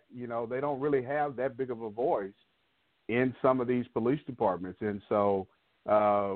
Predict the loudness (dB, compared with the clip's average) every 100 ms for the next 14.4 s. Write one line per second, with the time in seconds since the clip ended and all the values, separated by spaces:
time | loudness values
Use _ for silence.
0 | -6 -4 -4 -4 -6 -4 0 2 4 4
1 | 4 2 -2 0 -2 -2 0 2 2 2
2 | -4 -8 -8 -6 -4 -6 -10 -12 -10 -10
3 | -12 -14 -6 -4 0 2 2 2 0 -2
4 | -6 -12 _ _ _ _ -4 0 4 6
5 | 4 4 0 2 2 2 -2 -8 -8 -12
6 | _ -20 -20 -8 -6 -4 2 2 4 2
7 | 2 0 -4 -6 -2 2 2 2 -2 -2
8 | -4 -2 0 2 0 -2 -10 -4 -2 -2
9 | -4 -6 -4 -6 -2 0 2 0 -4 0
10 | 2 2 0 -4 _ _ _ 0 0 0
11 | 0 0 0 -8 -8 -12 _ -12 -8 -4
12 | -4 -4 -8 -10 -8 -8 -6 -6 -4 -6
13 | -4 -4 -2 0 2 2 -2 -4 -4 -2
14 | -2 0 -2